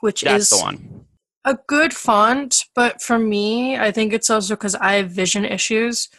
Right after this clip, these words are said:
Speaker 1: That font gives me migraines, so it's why we used Comic Sans,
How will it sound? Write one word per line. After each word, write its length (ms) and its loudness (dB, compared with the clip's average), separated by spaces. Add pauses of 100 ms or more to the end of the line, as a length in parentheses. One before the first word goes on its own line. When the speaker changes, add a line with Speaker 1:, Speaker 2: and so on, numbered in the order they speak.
(420)
Speaker 1:
That 240 0
font 480 2
gives 200 -4
me 120 -2
migraines, 600 0
so 340 0
it's 180 -2
why 160 2
we 120 2
used 200 -2
Comic 320 -4
Sans, 480 0